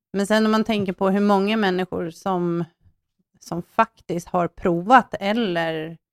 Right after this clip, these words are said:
kanske partyknarkar, eh, överlag, så är det ju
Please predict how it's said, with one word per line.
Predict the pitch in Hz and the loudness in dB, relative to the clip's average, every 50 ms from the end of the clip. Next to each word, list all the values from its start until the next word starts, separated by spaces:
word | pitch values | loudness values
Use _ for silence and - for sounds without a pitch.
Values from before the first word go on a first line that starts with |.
| _ _ - | _ _ -4
kanske | - 170 160 175 | -2 0 0 0
partyknarkar, | 175 - - 165 170 - - 170 - - 226 233 233 214 - _ 208 196 190 185 190 185 185 180 - _ _ _ _ - - | 0 0 -2 -2 -2 -4 -8 -10 -4 0 2 2 2 0 -2 _ -4 -2 0 0 0 -2 -4 -6 -10 _ _ _ _ -20 -14
eh, | 190 190 185 180 175 170 - - | -10 -8 -6 -6 -6 -6 -6 -6
överlag, | 170 165 175 196 240 254 196 156 170 185 185 | -4 -2 -2 2 4 6 6 6 4 0 -4
så | - - 185 | -6 -4 -4
är | 175 | -2
det | 175 175 | -2 0
ju | 175 175 | -2 -2